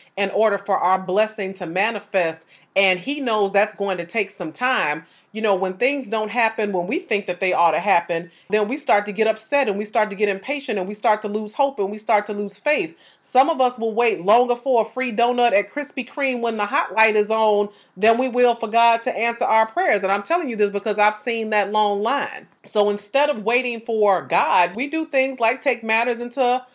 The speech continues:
our own hands. You know, we pivot and we go in a different direction instead of committing to the work that he's called us to do, or we get impatient and we start trying to manufacture our own outcome.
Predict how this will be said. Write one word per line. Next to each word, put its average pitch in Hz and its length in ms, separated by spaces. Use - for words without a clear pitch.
our 208 220
own 247 280
hands. 233 460
You 208 60
know, 214 120
we 208 180
pivot 247 400
and 208 160
we 226 100
go 226 220
in 220 80
a 202 40
different 226 380
direction 202 680
instead 226 300
of 226 120
committing 240 400
to 233 120
the 202 100
work 233 300
that 208 80
he's 226 160
called 220 340
us 220 180
to - 120
do, 208 420
or 208 160
we 233 140
get 226 220
impatient 220 640
and 180 100
we 220 80
start 220 280
trying 214 240
to 151 80
manufacture 214 1200
our 220 240
own 226 460
outcome. 208 720